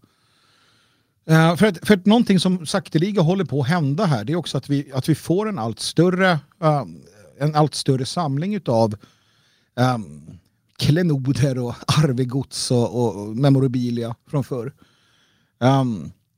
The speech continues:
som, som gamla kämpar, det gamla gardet, men också andra då, skickar in och känner att det här, det här vill inte jag bara ha hemma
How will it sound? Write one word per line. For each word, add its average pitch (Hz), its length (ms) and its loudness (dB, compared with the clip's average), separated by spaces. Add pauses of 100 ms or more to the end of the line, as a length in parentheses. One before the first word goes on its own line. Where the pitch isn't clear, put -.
(200)
som, 156 420 2
som 147 520 -4
gamla 156 300 2
kämpar, 160 420 -4
det 156 100 -8
gamla 147 280 -2
gardet, 135 440 -4
men 143 100 0
också 135 220 -2
andra 131 340 2
då, 110 200 0
skickar 143 320 -2
in 151 440 -4
och 135 160 -14
känner 131 260 0
att 127 100 -4
det 147 80 -6
här, 180 460 -4
det - 100 -2
här 165 200 0
vill 190 160 -2
inte 147 180 -6
jag 127 140 -2
bara 117 240 -4
ha 107 260 -4
hemma 101 400 -6